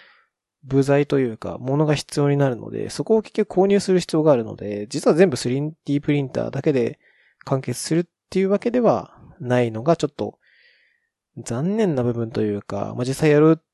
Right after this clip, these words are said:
てなった時に注意点かなっていう気はします。で、自分が困ったのは、そのプリントした後に、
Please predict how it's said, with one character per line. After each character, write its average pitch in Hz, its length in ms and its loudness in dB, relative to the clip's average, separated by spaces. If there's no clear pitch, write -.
て 123 60 -4
な 127 100 -2
っ - 20 -4
た 139 100 -2
時 170 180 2
に 202 60 2
注 143 200 4
意 127 60 -2
点 113 180 -4
か 104 100 -6
な 101 120 -8
っ 104 40 -10
て - 160 -12
い 104 100 -6
う - 60 -12
気 - 140 -8
は 98 80 -2
し - 140 -8
ま 107 80 -10
す。 - 240 -16
で、 123 220 2
自 104 200 -10
分 170 120 -6
が 233 80 -6
困 185 160 -4
っ - 80 -4
た 147 120 -2
の 117 100 -6
は、 107 320 -4
そ - 120 -10
の 113 60 -8
プ - 140 -4
リ 208 120 -2
ン - 40 -12
ト - 100 -6
し - 100 -2
た 262 100 4
後 156 140 4
に、 117 360 -4